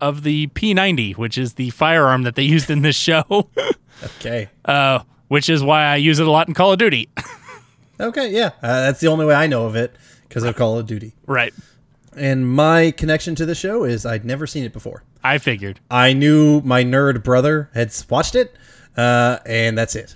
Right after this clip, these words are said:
Speaker 2: That's, <laughs> that's the extent of my knowledge with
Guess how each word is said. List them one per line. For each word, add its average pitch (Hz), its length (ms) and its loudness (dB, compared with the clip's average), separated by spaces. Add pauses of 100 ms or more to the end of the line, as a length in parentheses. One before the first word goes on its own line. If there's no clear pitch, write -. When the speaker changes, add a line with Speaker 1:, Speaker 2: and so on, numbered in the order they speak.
(120)
Speaker 2:
That's, - 320 0
<laughs> - 480 -2
that's - 220 -4
the 160 140 -6
extent - 480 -4
of 107 220 -12
my 117 140 -8
knowledge 107 400 -8
with 113 200 -14